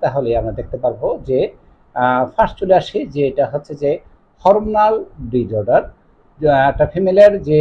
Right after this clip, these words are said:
এ, উম, এদের হচ্ছে যে ইস্ট্রোজেন হরমোন, আর পুরো পুরুষদের হচ্ছে, আহ, আপনার টেস্টোস্টেরন হরমোন, ঠিক আছে? তো পুরুষদের হরমোন বলতে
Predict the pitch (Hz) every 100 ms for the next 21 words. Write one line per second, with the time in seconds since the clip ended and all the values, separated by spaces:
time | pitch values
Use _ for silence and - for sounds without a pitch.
0 | 147 165 151 131 131 - - 151 143 -
1 | - - - - 170 139 156 151 175 185
2 | 165 226 - - - 214 190 - 165 147
3 | 117 123 131 - - - 196 190 190 190
4 | - 165 160 180 151 156 220 294 - -
5 | _ _ 147 127 135 151 - 156 202 -
6 | - - 160 117 98 104 101 92 - -
7 | 190 330 165 113 - 143 143 151 156 151
8 | 165 - _ 190 190 208 160 190 196 208
9 | 214 196 233